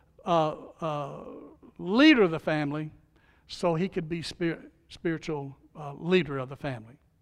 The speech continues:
He was to take in the Word of God so that the Word of God could guide his family. And so our purpose in life now is to bear witness to the presence and power of God by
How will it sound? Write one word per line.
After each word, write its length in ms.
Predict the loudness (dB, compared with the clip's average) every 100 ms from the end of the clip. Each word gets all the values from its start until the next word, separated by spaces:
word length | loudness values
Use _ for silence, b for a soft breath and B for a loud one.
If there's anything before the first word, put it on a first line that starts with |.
| _ _ -14
He 100 | -12
was 180 | -10 -12
to 100 | -6
take 300 | 4 4 4
in 100 | 0
the 100 | 4
Word 200 | 4 4
of 100 | 0
God 400 | -4 -8 -10 -18 b b b b b
so 180 | -8 -6
that 200 | -4 -6
the 100 | -6
Word 200 | 0 0
of 120 | 0
God 320 | -2 -4 -4 -8 -16 _ _ _
could 160 | -10 -8
guide 300 | -6 -6 -6
his 180 | -10 -10
family. 420 | -8 -6 -8 -14 -20 _ b b b b b b
And 160 | -2 4
so 220 | 6 6
our 280 | 8 8 8
purpose 460 | 6 4 0 -6
in 80 | -4
life 320 | -2 -2 -2 -4
now 380 | -2 -2 -6 -16 _ _ _ _ _ _ _ -2
is 300 | 0 0 -2
to 200 | -8 -8 -12 -6
bear 280 | 6 8 8
witness 420 | 6 -2 -8 -12 -14 -14
to 80 | -12
the 100 | -10
presence 520 | 2 2 2 -2 -8
and 100 | -4
power 300 | 0 0 0
of 100 | -4
God 460 | -6 -6 -8 -12 b b b b
by 60 | -14